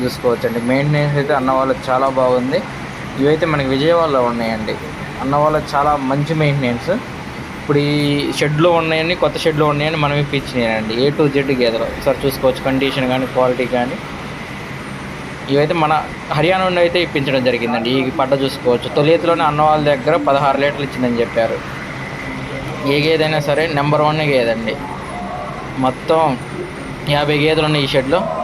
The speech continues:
ఇవన్నీ అయితే మనం ఇప్పించడం జరిగింది. ఫుల్ సైజు గేదెలు. క్వాలిటీ అయితే చూసుకోవచ్చు. Only క్వాలిటీ గేదెలు ఇప్పిస్తాను. ఆ-, ఆంధ్ర, తెలంగాణ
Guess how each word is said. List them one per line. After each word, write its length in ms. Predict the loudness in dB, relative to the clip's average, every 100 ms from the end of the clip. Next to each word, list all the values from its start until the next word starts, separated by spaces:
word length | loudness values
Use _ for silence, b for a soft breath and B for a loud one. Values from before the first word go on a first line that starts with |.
| -4 -4 -6 -6 0 2
ఇవన్నీ 240 | 4 4
అయితే 120 | 2 2
మనం 100 | 2 0
ఇప్పించడం 320 | 0 -2 0 2
జరిగింది. 260 | 2 0 2
ఫుల్ 200 | 4 4 4
సైజు 240 | 2 4 4
గేదెలు. 280 | 4 4 2 -2 -12 -12 -14 -14 -14 -12 -12 -12 -12 0
క్వాలిటీ 300 | 2 4 4 2
అయితే 140 | 2 0
చూసుకోవచ్చు. 600 | 0 0 2 2 2 0 2 4
Only 200 | 2 2
క్వాలిటీ 300 | 4 4 4 4
గేదెలు 200 | 6 6 2
ఇప్పిస్తాను. 480 | 0 0 2 2 2 2
ఆ-, 200 | 2 2 2 2
ఆంధ్ర, 300 | 4 2 4
తెలంగాణ 420 | 2 2 2 2